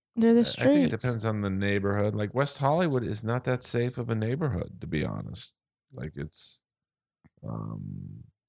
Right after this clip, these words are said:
Speaker 2: you know, I've often said, you know, uh,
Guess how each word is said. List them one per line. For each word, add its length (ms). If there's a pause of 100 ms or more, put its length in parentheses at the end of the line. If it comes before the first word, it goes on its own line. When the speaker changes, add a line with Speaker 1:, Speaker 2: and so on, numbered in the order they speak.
(2000)
Speaker 2:
you 80
know, 140
I've 160
often 300
said, 320
you 60
know, 400 (1300)
uh, 100